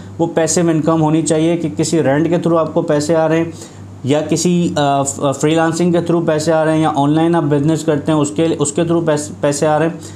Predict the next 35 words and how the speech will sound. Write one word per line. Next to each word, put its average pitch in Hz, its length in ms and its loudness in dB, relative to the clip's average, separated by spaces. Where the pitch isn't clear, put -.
यानी 180 160 2
आपकी 190 300 0
कोई 196 140 2
physical 175 460 0
involvement 135 540 2
नहीं 110 180 0
है। 101 80 -8
अगर 202 300 0
कहीं 208 280 0
ना 233 120 2
कहीं 214 200 2
ये 208 100 2
शो 202 240 0
हो 185 180 2
जाता 180 300 2
है, 170 100 2
ऐस-, 160 260 0
इसमें 190 280 0
bank 180 240 0
statement 190 360 0
हरगिज़ 170 340 0
आपको 175 260 0
ऐसे 165 200 0
नहीं 180 140 2
दिखानी 170 360 2
कि 170 100 0
आपने 156 300 2
कभी 151 220 2
पाँच 151 260 0
लाख 160 160 2
डलवा 147 300 2
दिए, 147 160 2
कभी 139 240 0
दस 131 220 -2
लाख। 147 200 0